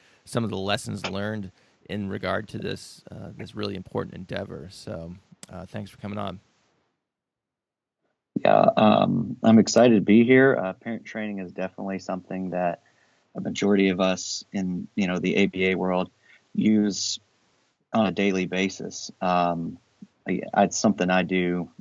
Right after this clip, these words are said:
Speaker 2: all day, every day in schools, day programs, homes. And, you know,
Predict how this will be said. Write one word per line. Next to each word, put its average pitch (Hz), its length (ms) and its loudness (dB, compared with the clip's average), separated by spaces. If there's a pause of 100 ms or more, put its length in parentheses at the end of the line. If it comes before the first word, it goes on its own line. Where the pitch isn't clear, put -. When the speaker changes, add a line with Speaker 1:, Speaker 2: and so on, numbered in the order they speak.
(600)
Speaker 2:
all 101 220 4
day, 95 280 -2
every 90 280 -6
day 87 240 -4
in 87 140 -10
schools, 92 520 -6
day 90 220 -2
programs, 90 800 -2 (460)
homes. 98 520 4
And, 101 200 2
you 104 60 4
know, 95 260 2